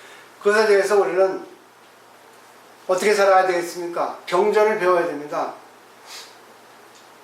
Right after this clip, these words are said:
어느 스님이 이렇게 말했습니다. 인간의 마음이라 하는 거는 하늘보다 더 높고 땅보다 더 깊다 했어요.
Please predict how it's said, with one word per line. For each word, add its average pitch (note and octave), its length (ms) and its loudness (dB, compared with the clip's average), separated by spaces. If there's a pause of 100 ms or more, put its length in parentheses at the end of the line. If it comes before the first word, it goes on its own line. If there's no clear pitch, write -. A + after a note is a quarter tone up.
(1080)
어느 D#3+ 180 2
스님이 G3 300 2
이렇게 F3+ 160 0
말했습니다. D3 800 -4 (1040)
인간의 F#3+ 440 4
마음이라 D#3+ 500 0
하는 C#3 160 -4
거는 F3 320 -6 (1300)
하늘보다 F#3+ 1080 0
더 F3 400 -4 (340)
높고 E3 640 -2 (420)
땅보다 F#3+ 500 2
더 G3 160 -4
깊다 F#3+ 300 -2
했어요. C3+ 340 -4